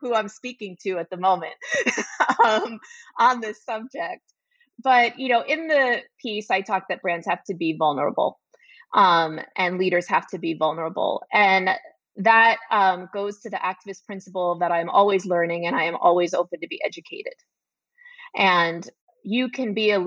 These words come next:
that is a great, um, element of being a leader, is that we're listening, you know, and I don't mean that in the trite way that people are like, "I'm listening right now." I, I don't know if you can even hear the way I'm, I'm fully saying it, but if you know, you know what I'm saying,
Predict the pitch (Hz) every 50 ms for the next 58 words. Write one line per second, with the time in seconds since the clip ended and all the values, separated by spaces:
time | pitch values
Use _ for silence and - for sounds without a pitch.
0 | - - 185 220 220 220 214 208 202 202 180 - 196 202 214 202 202 208 208 202
1 | 202 _ _ - 196 180 180 175 170 170 160 - - - 226 240 233 220 214 208
2 | 190 - - 196 175 - 196 190 185 180 175 175 175 196 208 214 220 214 208 214
3 | 214 - - 190 185 180 - 226 - 190 185 180 180 208 208 - - 240 247 247
4 | 269 302 _ _ _ _ _ _ _ - _ - - 220 196 180 175 170 170 -
5 | - 196 196 196 185 214 208 202 208 208 214 208 202 196 190 185 - - 180 175
6 | 180 175 - - 202 175 170 - 190 180 180 175 240 - - 202 196 202 190 180
7 | 175 175 175 175 170 170 165 165 - - _ _ - 233 254 254 262 277 285 262
8 | - - 240 214 202 170 165 165 160 - _ - 196 180 170 165 - 190 180 175
9 | 170 170 170 - - 180 - - - 190 202 202 - 220 202 196 214 202 190 -
10 | 208 190 190 185 185 - 220 202 190 180 185 180 185 180 175 175 170 175 208 -
11 | - - 180 175 170 190 _ - 247 240 240 220 220 226 - - 202 190 185 185
12 | 185 185 180 175 - - - 190 175 165 - 185 - - 226 226 214 214 226 240
13 | 240 220 214 240 233 202 190 185 170 175 165 165 170 185 - - - - - _
14 | _ - - 494 539 - - - 392